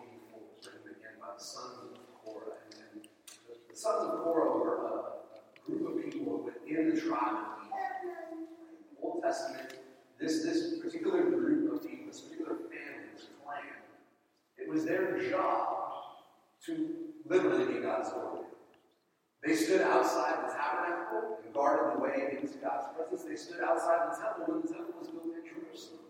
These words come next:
and did the same thing. They were the doormen of God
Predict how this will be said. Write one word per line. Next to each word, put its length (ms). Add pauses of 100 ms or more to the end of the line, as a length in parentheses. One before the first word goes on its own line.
(340)
and 160
did 180
the 40
same 360
thing. 300 (100)
They 320
were 560
the 80 (140)
doormen 520 (460)
of 240
God 600